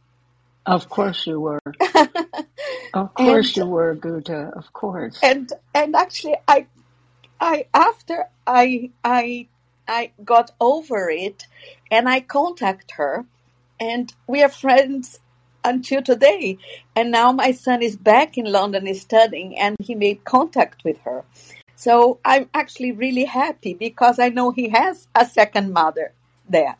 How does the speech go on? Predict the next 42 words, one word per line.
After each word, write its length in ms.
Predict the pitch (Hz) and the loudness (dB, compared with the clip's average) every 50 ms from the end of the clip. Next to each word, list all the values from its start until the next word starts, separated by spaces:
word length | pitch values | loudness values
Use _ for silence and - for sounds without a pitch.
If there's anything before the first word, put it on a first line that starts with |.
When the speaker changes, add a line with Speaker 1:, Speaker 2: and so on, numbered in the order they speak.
| _ _ _ _ _ _ _ _ _ - | _ _ _ _ _ _ _ _ _ -4
Speaker 2:
And 180 | 220 226 220 | -2 -2 -2
with 240 | 220 247 247 247 - | -4 -4 -4 -2 -2
the 80 | - 226 | -2 -4
pandemic, 800 | 220 - 226 214 208 202 208 226 240 277 262 254 220 - _ - | -2 0 0 -2 0 0 -2 -2 -2 -2 -4 -6 -8 -8 _ -10
he 160 | - 190 190 | -6 -6 -6
couldn't 420 | 190 - 254 240 208 226 220 220 | -6 -4 -6 -4 -4 -4 -6 -4
come 340 | - - 214 190 190 196 185 | 0 2 2 2 2 0 -2
home 280 | 196 202 220 226 214 208 | -2 0 0 -2 -2 -4
for 200 | 202 - 202 185 | -6 -6 -4 -4
nearly 360 | 190 196 185 185 190 190 190 | -4 -4 -4 -4 -2 -2 -4
two 220 | 190 - - 185 | -4 -4 -4 -4
years. 520 | 175 175 170 190 220 254 294 311 - - - - - - - - - | -4 -2 2 4 4 4 4 0 -6 -10 -14 -16 -16 -14 -14 -16 -10
So 320 | - - 226 220 214 - - | 0 4 6 6 6 6 6
all 200 | 226 240 262 269 | 6 6 6 4
these 260 | 254 214 247 247 233 - | 2 0 -2 -4 -4 -6
special 440 | - 240 226 214 208 - 214 196 | -4 -2 0 0 -2 -4 -8 -10
dates 480 | 190 - 180 180 190 190 190 190 - - | -6 -4 -2 0 0 0 -2 -4 -6 -8
like 260 | 190 170 160 - _ | -6 -6 -6 -6 _
Christmas, 600 | - - 214 202 - - - 190 185 180 180 - 196 | -4 -2 -2 -2 -2 -6 -8 -6 -6 -6 -6 -4 -4
Easter, 280 | 196 190 190 - 196 | -4 -4 -4 -4 -6
and 120 | 185 180 180 | -4 0 2
all 160 | 180 175 175 | 2 2 2
these 240 | 175 185 175 - - | 0 -4 -8 -8 -8
things, 340 | - 208 196 190 190 185 | -6 -6 -4 -4 -6 -6
even 300 | - 185 185 180 180 180 | -6 -4 -4 -4 -6 -2
Mother 340 | 175 170 156 165 170 196 185 | 2 4 4 4 4 2 -2
Days, 380 | 180 - 156 143 143 139 - - - - - _ _ _ | 0 2 2 2 2 -2 -8 -16 -20 -20 -20 _ _ _
he 120 | - 220 | -4 -4
spent 400 | 208 - - - 220 214 208 196 | -4 -4 0 4 4 6 6 6
it 160 | 190 190 190 | 4 2 2
with 200 | - 180 170 - | 0 -2 -2 -2
her 160 | - 185 160 165 | -2 -2 -2 -2
and 160 | 165 165 160 | -2 -6 -6
her 100 | 165 - | -8 -8
family. 560 | - _ 170 156 147 147 135 - 139 - - - - - - - - - _ _ | -4 _ 0 2 2 0 -2 -4 -6 -6 -8 -10 -18 -20 -20 -20 -20 -20 _ _
So 240 | - - 202 185 - 202 - _ _ _ _ _ _ - | 2 4 4 4 2 0 -14 _ _ _ _ _ _ 4
I 140 | 233 233 254 | 4 4 2
think 300 | - - 320 277 254 - | 0 -6 -8 -8 -6 -6
it's 220 | 233 208 - - | -8 -8 -6 -6
amazing 720 | 202 202 208 202 208 208 220 240 233 226 214 208 160 180 175 | -6 -6 -4 -4 -6 -6 -4 -6 -6 -6 -4 -6 -6 -2 2
that's 320 | 151 156 160 - - - | 2 2 2 0 -4 -20
done. 340 | - - 190 196 196 214 - | -4 0 2 2 2 0 -6